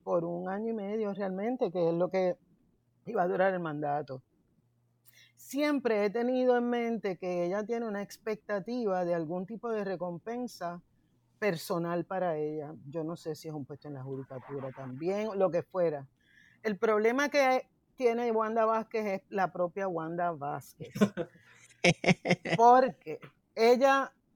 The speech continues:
Speaker 1: acostumbrada como está a la impunidad, ella rompe y rasga y después viene mañana, a, hoy mismo, eh, soltó unas declaraciones diciendo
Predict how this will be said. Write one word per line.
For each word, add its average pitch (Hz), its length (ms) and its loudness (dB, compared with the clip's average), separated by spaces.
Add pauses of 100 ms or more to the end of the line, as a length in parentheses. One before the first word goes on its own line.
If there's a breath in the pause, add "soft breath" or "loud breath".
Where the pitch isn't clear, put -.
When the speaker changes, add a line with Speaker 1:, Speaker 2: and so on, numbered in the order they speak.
(960)
Speaker 1:
acostumbrada 214 1200 4
como 269 300 2
está 233 420 2
a - 20 6
la 240 140 6
impunidad, 190 840 -2 (880)
ella 202 380 6
rompe 240 540 2
y 254 80 2
rasga 240 480 4
y 196 60 4
después 185 380 -2
viene 233 720 0
mañana, 214 580 2
a, 185 440 4
hoy 202 260 6
mismo, 285 420 2 (140)
eh, 214 380 2 (140)
soltó 208 320 -2
unas 220 180 -2
declaraciones 226 680 2
diciendo 233 580 4